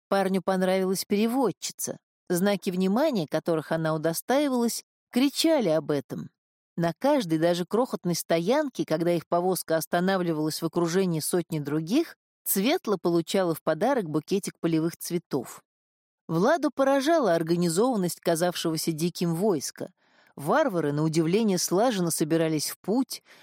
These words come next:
двигались, обосновывались на новом месте. Всё было продумано до последней мелочи. Как только звучал приказ, передаваемый зычными голосами по цепочке, включался могучий алгоритм, в котором каждый человек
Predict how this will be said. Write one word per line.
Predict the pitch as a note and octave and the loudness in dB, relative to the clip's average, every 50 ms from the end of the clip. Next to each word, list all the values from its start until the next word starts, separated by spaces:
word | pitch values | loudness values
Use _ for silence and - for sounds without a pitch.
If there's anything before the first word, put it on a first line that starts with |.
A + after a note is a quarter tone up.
| _ _ - | _ _ -8
двигались, | D#3 C#3+ D#3 C#3+ F3 G#3+ C4+ A#3 G#3 G#3+ G3 F#3 F3+ - - - | -4 -4 -2 0 2 0 0 0 0 -2 -2 -2 -2 -4 -6 -6
обосновывались | - - E3+ E3+ F3 E3 - - F#3 A3 B3+ C4 A3+ F3 E3 D#3+ D3+ - | -4 -2 0 0 0 0 0 0 0 2 2 2 0 0 0 -2 -2 -2
на | - D#3+ D#3+ | 0 0 0
новом | E3+ E3+ E3 D#3 D#3 D3+ | 2 0 0 0 0 -2
месте. | D3+ D3 D3+ E3 G3+ B3 A#3+ - - - - F#3+ F3+ F3+ - D4+ | -2 0 0 2 2 0 -2 -4 -6 -6 -4 -4 -4 -4 -8 _
Всё | - - - - C#4 D#4 E4 | -8 -6 -2 0 2 2 2
было | B3 C4 A#3+ G#3+ | 2 2 0 0
продумано | F#3 - F#3+ F3+ F3+ F3 A#3+ B3+ B3+ A#3+ G#3+ | 0 2 0 0 2 2 0 0 2 2 2
до | F#3+ F3+ | 2 0
последней | E3+ - F#3 F#3 - - G3+ A3+ G3+ G#3+ A3 | 0 0 -2 -2 0 -2 -2 0 0 2 2
мелочи. | A3 A3 A3 A3 G3 D#3 B2+ A2+ - - - - - - _ _ _ _ _ _ _ _ - | 2 2 2 2 2 0 -2 -4 -8 -12 -14 -12 -14 -14 _ _ _ _ _ _ _ _ -2
Как | - F3 - - | -2 -2 -2 0
только | - C#4+ D#4 D4 - G#3 | 0 0 0 0 0 -2
звучал | F3 E3+ F3 F#3 - - G3+ G3 F3+ | -2 -2 -2 -2 0 0 0 0 0
приказ, | - F#3 F3+ - - - C#4 D#4 - - - | -2 -4 -4 -4 0 0 0 0 0 -4 -4
передаваемый | - F3 E3+ D#3+ E3 D#3+ D#3 F3+ F#3+ F#3 E3+ E3 E3 | -2 -2 0 2 2 2 2 2 0 0 0 0 -2
зычными | D3+ C#3+ F#3 F#3 - - F3 E3 D#3+ | 0 0 -2 -2 -2 -2 -2 -2 -2
голосами | D3+ D#3+ D#3+ E3 F3 - - G3+ F#3 E3+ | 0 0 0 0 0 0 -2 -2 0 -2
по | D#3 - - | -2 -4 -6
цепочке, | - - - G#3 - - D#4+ F4+ - - - - C4+ B3 _ _ _ _ _ _ - | -6 -4 -4 -4 -2 0 0 0 0 -2 -6 -4 -6 -6 _ _ _ _ _ _ -16
включался | - - A3 A3+ A#3 - - D#4 E4 F4+ D#4+ - C4 | -6 -2 0 0 0 2 2 2 2 2 2 2 0
могучий | G#3+ G3+ F#3+ F#3+ F#3+ G#3 A#3 - - A3 | 2 2 2 0 0 -2 -4 -2 0 2
алгоритм, | F#3+ F3+ F3 D#3+ E3 D#3+ E3+ G#3 C4+ D#4 - - E3 C#3+ C3 | 2 2 2 2 2 2 2 2 0 0 -2 -2 -8 -8 -8
в | - - | -8 -2
котором | - E3 - - G3+ G3+ F#3+ F#3 - | -2 -2 0 2 0 0 0 -2 -2
каждый | - A#3+ C4 C4 A3 F#3+ G3 F3 | 0 0 0 0 0 -2 -4 -4
человек | - - F3+ E3 E3 E3+ F3 A3+ D4 - | -2 -2 0 2 2 0 0 -2 -2 -2